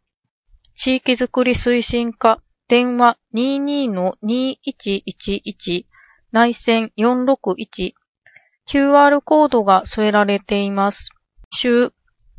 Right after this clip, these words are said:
林業即戦力短期育成塾研修生、受講無料。研修期間、五月十七日金曜から十月十五日火曜。米印、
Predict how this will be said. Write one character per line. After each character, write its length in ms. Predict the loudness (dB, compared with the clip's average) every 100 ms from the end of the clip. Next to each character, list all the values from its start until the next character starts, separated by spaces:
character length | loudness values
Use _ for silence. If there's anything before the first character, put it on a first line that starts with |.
| -20 _ _ _ _ _ _ _ -20 -20 _ -20 -20 _ -4
林 280 | 0 0 2
業 220 | 4 4
即 320 | 2 -4 -4
戦 300 | 0 0 0
力 380 | 0 0 0 0 2
短 240 | 0 0
期 220 | -8 -10
育 200 | -6 -6
成 300 | 2 4 4
塾 440 | 2 -4 -2 -4 -2
研 300 | 0 0 0
修 280 | -2 0 -2
生、 440 | -2 -2 0 -2 _ _ _ _ -10
受 100 | -6
講 320 | 2 6 8 6
無 180 | 2
料。 340 | 4 6 6 2 _ _ _ _
研 260 | -4 -2 -2
修 300 | -2 0 -2
期 180 | -4 0
間、 300 | 0 0 -4 _
五 120 | -2 2
月 360 | 0 0 -6
十 260 | -2 0 2
七 300 | 2 2 0
日 440 | -2 -6 -6 -6 -4
金 300 | -4 -2 0
曜 200 | 2 2
か 200 | 0 2
ら 260 | 2 0 _
十 220 | -2 2 4
月 320 | 2 0 -4
十 240 | 0 0
五 140 | 2 0
日 400 | -2 -4 -6 -6
火 240 | -8 -2
曜。 320 | 4 4 4 _ _ _ _ _ -8
米 320 | -2 0 0
印、 560 | 0 -2 -4 -6 -8